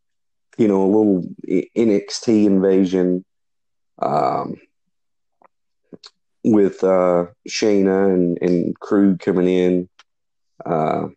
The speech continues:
Lynch and Flair run back to save the day. Uh, then we get A O P, um, kind of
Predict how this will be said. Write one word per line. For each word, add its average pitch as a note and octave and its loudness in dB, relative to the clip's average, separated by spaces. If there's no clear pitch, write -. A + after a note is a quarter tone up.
Lynch G#2 2
and F2+ 0
Flair F#2+ 2
run F#2 2
back F2 0
to F2 0
save F#2 -2
the F#2 -4
day. F2+ 0
Uh, G#2+ 2
then C3+ 0
we D#3 4
get C3+ 2
A A#2 2
O G#2+ 2
P, D3 -2
um, F2 -4
kind G#2 -2
of F2 -4